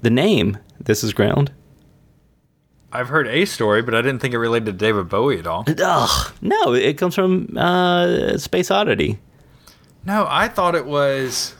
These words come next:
Speaker 2: all right, we're gonna have to do some fact checking on this, 'cause I
Speaker 1: Oh,
Speaker 2: thought
Speaker 1: fact check, hashtag. No,
Speaker 2: Yeah.
Speaker 1: the, the founder is a huge David Bowie fan, and he used to drive blimps, and This Is Ground Control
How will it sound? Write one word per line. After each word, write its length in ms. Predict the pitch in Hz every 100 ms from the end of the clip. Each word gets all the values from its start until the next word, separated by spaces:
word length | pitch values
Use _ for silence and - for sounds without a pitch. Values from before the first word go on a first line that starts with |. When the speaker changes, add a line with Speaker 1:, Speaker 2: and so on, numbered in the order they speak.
| -
Speaker 2:
all 60 | 135
right, 300 | 143 113 95
we're 80 | 110
gonna 120 | 131
have 80 | 127
to 60 | 131
do 80 |
some 180 | 120 120
fact 280 | - 123 127
checking 300 | 123 113 104
on 100 | 104
this, 200 | 110 104
'cause 160 | 117 -
I 200 | 135 208
Speaker 1:
Oh, 120 | 120
Speaker 2:
thought 200 | 139 127
Speaker 1:
fact 220 | 120 117
check, 160 | 110 98
hashtag. 420 | 104 104 110 98 - - - -
No, 160 | 143 135
Speaker 2:
Yeah. 200 | 123 107
Speaker 1:
the, 160 | 104 76 95 127 113
the 120 | 120 143
founder 640 | 165 175 127 92 110 139 - - _ _ -
is 240 | 127 113
a 60 | -
huge 360 | - 151 143 117
David 280 | 107 117
Bowie 220 | 113 101 -
fan, 400 | - - - 127 - - - _ _ _ _ _ -
and 760 | 117 107 107 101 101 104 104 - -
he 160 | 104
used 340 | 110 107 113 -
to 60 |
drive 360 | 117 107 110 123
blimps, 480 | 98 92 131 - - _ - - - _ _ _ _ _ _ _ _ _ _ -
and 460 | 107 107 110 107 -
This 200 | - -
Is 100 | 127 - - - -
Ground 420 | 110 104 107 110
Control 680 | 127 - 113 98 80 117